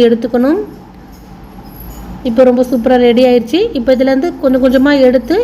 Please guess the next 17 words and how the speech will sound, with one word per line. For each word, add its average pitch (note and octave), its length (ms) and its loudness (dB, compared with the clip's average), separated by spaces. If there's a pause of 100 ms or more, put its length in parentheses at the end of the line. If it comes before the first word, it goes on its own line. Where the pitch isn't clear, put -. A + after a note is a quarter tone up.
(200)
இது B3 180 -2
போல C#4+ 140 0 (120)
குழவி C#4+ 360 2 (100)
போல C#4 260 2
செய்துக்கிறேங்க. A#3+ 600 0 (920)
மாவு F#4+ 240 4 (120)
கொஞ்சமா D#4 340 0 (100)
பூரி F#4 300 -2
செய்யற C4 200 -2 (100)
அளவுக்கு C4+ 280 0 (100)
எடுத்துட்டு B3+ 440 0
ஃபர்ஸ்ட் C4+ 240 -4 (100)
நல்லா B3 240 2
இது A#3+ 160 0
போல D4 160 2 (120)
உருட்டிக்கணும். C#4 640 0
உருட்டிட்டு D#4+ 440 0